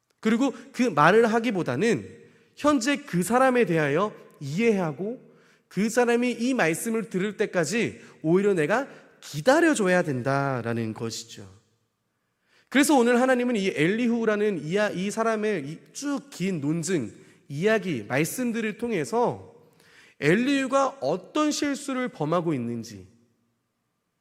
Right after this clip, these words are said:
엘리후가 어떤 관점에서 이 해석을 잘못 적용하고 있는지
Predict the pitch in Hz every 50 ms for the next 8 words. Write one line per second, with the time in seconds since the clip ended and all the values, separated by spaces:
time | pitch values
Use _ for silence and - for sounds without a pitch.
0 | _ _ _ - 147 170 220 240 262 254 254 269 269 - - 143 151 170 - -
1 | - 277 285 277 254 - 175 160 160 156 - 220 214 202 202 190 - 254 233 170
2 | 110 - - - - - - 180 214 214 196 285 294 - 277 247 269 269 254 -
3 | - - - 151 151 165 196 233 269 - - - - - 135 120 160 240 269 285
4 | 269 240 262 226 190 165 151 147 135 175 254 339 - -